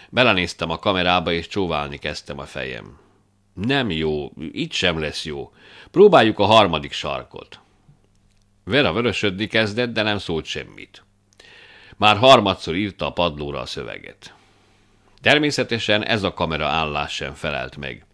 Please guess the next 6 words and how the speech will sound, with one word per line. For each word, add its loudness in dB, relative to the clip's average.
A -2
végén 4
visszakerültünk -2
az -6
első -6
beállásra. -10